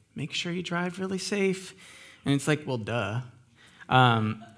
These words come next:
but you don't say that because your mom's not saying it for your benefit. She's saying it for herself. Like,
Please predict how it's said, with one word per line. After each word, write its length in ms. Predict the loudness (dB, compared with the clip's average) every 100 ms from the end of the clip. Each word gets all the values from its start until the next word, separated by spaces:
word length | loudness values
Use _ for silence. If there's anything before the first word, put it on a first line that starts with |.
| -20 -20 -20 -10 -6
but 480 | 0 6 8 8 4 -10 -4
you 100 | 4
don't 220 | 6 6
say 200 | 4 4
that 320 | 4 2 -2 -6
because 400 | -8 -6 -4 -2
your 80 |
mom's 360 | 0 2 0 0
not 200 | -4 -4
saying 340 | -4 -2 0
it 140 | -2 -4
for 140 | -8
your 260 | -6 -4 -4
benefit. 560 | -4 -6 -6 -6 -6
She's 200 | -4 -6
saying 260 | 0 0 0
it 60 | 0
for 160 | -2
herself. 760 | -2 -4 -6 -2 0 -2 -6 -6
Like, 300 | -4 -6